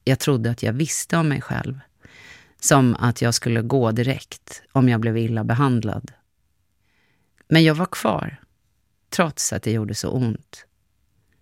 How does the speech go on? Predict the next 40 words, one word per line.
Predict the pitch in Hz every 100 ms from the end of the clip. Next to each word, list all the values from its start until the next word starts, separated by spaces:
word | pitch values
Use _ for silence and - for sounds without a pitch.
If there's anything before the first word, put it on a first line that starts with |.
| _ _ _ _ _ _ _ _
Kanske | - 175 - 175 139 -
är | 151 156
det |
bara | 147 127 120
du | 131 120
som | - 123
har | 123
varit | 120 120
med | 123 120
om | 113
samma | - 117 113
sak | - 127 117 117
som | - 117 107
på | -
riktigt | 113 - - 110
förstår. | - - - 101 90 101 - _ _ _ _ _ _ - - -
Hur | - 147
man | 139 131 107 _ _ -
kan | 147 147
bli | 160
så | 139 123
förminskad | - 127 160 170 170 - - 107 120 151 -
att | - 127
det | 135
känns | - 147 131 131 -
som | - 123
att | 113
man | 127
nästan | 123 113 113
inte | 104 -
finns. | - - 139 - - - - _ _ _ _ _ _ _ _ _ _ _ _ _ _ _ _
Efter | - 147 -
två | - - 180 - 127
år | 123 120
fick | - 113 -
jag | 117
styrkan | - 120 113 - 117 117 -
att | 123
lämna | 123 120 120
honom. | 123 113 76 127